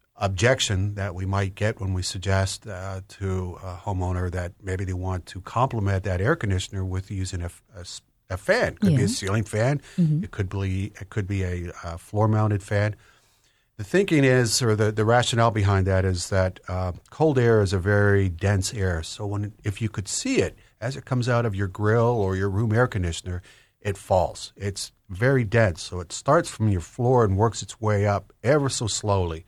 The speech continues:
Speaker 1: to the ceiling. And, um, if you have a fan, that speeds up that whole process exponentially.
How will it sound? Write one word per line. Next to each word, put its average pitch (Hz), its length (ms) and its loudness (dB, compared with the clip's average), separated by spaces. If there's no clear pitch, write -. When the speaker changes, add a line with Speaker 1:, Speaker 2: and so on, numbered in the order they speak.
Speaker 1:
to - 140 -6
the 92 80 -2
ceiling. 147 420 2
And, 107 440 4
um, 104 420 4
if 110 200 -2
you 110 120 2
have 101 160 4
a 87 60 -6
fan, 127 640 2
that 147 220 -2
speeds 135 440 2
up 127 180 2
that 107 180 0
whole 110 180 4
process 101 800 -2
exponentially. 104 880 0